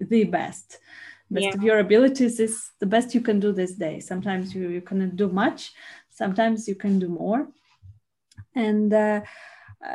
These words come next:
Speaker 1: I would, I would live in these day-tight compartments, and I would also advise to think, what can we do in these day-tight compartments? Yeah. So if we have had a business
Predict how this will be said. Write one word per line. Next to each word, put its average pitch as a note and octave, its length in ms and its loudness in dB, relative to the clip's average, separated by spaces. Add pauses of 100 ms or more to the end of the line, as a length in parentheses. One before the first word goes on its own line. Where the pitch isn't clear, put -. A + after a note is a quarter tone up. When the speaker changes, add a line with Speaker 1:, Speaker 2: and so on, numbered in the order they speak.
(160)
Speaker 1:
I A#3+ 260 4
would, G4+ 240 2
I B3+ 140 6
would A#3 160 6 (180)
live C4 200 8
in C4+ 120 8
these A#3+ 180 4
day-tight B3+ 480 2
compartments, A#3+ 960 0
and G#3+ 240 -4 (1080)
I A#3+ 160 2
would B3 160 2
also A#3+ 300 0
advise G#3 640 0
to G#3+ 60 -4
think, D#4 400 0
what C4+ 320 2
can A#3 200 4
we G#3+ 100 4
do G3+ 420 2
in E3+ 160 -8
these E3+ 200 -8
day-tight E3+ 500 -4
compartments? F#3 800 -8
Yeah. G3 240 -2 (200)
So G3+ 140 0
if A3+ 260 -4
we A#3+ 120 2
have A3+ 540 0 (2000)
had A#3 240 4
a G#3 60 6
business F#3 760 -2